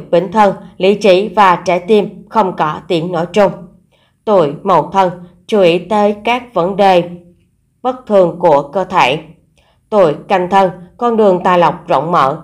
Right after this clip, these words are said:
kinh doanh buôn bán thuận lợi. Tuổi Nhâm Thân, nắm bắt được xu hướng thị trường để có bước đi táo bạo, thu lợi nhuận.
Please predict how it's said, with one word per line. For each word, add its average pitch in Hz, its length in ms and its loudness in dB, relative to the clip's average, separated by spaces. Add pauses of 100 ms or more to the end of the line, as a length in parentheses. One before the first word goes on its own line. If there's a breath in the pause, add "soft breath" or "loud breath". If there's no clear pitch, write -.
kinh 185 200 -2
doanh 175 280 0
buôn 175 200 0
bán 151 380 -2
thuận 151 220 -2
lợi. 160 220 4 (720)
Tuổi 190 240 2 (100)
Nhâm 175 320 -4
Thân, 180 220 0 (360 loud breath)
nắm 180 280 -2
bắt 262 240 -2
được 165 220 2
xu 196 200 -2
hướng 165 240 -2
thị 151 240 -2
trường 180 380 2
để 156 220 2
có 156 400 -2
bước 254 220 -4
đi 175 320 -4
táo 156 240 -4
bạo, 147 440 0 (180)
thu 175 420 0
lợi 165 220 0
nhuận. 156 240 2